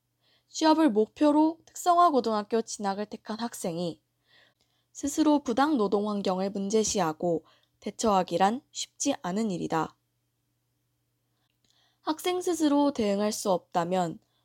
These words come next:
학교가 나서서 학생의 권리를 보호하고 정당한 현장 실습 교육을 받도록 해야 하지만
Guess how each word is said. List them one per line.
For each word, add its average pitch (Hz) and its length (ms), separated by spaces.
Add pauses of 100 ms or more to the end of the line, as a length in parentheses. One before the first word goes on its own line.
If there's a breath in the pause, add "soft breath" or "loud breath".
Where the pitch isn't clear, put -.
학교가 285 460
나서서 208 640
학생의 311 460
권리를 226 480
보호하고 190 800 (400 soft breath)
정당한 262 540
현장 330 300
실습 320 380
교육을 202 420
받도록 202 600
해야 233 200
하지만 165 540